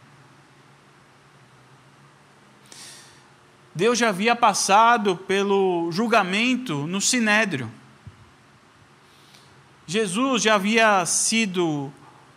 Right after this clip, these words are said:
já havia passado pelo julgamento de Pilatos. Jesus passou pelo julgamento no Sinédrio, passou pelo julgamento de Pilatos,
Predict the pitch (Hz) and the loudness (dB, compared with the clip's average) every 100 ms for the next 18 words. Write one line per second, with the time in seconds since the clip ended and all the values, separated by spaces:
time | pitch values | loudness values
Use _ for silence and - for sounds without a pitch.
0 | - 165 185 180 214 214 202 170 - 220 | -18 -4 0 0 0 2 0 0 2 4
1 | 233 196 175 190 185 190 190 185 185 233 | 4 2 -2 -6 -4 -4 -2 -2 -2 -4
2 | 247 - 147 151 - 233 214 220 226 - | -6 -6 -8 -8 -6 0 4 6 4 0
3 | 127 - - - - _ _ _ _ - | -12 -12 -16 -18 -20 _ _ _ _ -20
4 | - - 160 202 170 226 214 214 190 202 | -20 -14 -4 -2 -2 -6 -2 -2 -2 0
5 | 196 190 175 165 156 156 160 156 156 151 | 0 -2 -4 -4 -6 -6 -2 -2 -2 -6
6 | 143 135 131 - 135 156 202 202 240 233 | -8 -8 -8 -8 -2 0 0 -2 -8 -10
7 | - - - - _ _ 180 170 - 240 | -18 -20 -20 -20 _ _ -2 -2 2 4
8 | 226 202 175 160 160 156 151 147 143 139 | 4 0 -6 -6 -6 -4 -4 -4 -6 -10
9 | 127 139 - - - - _ _ _ 143 | -16 -16 -20 -20 -20 -20 _ _ _ -16
10 | 135 139 131 165 233 - 247 233 - - | -8 -4 2 4 4 0 -8 -8 -12 -16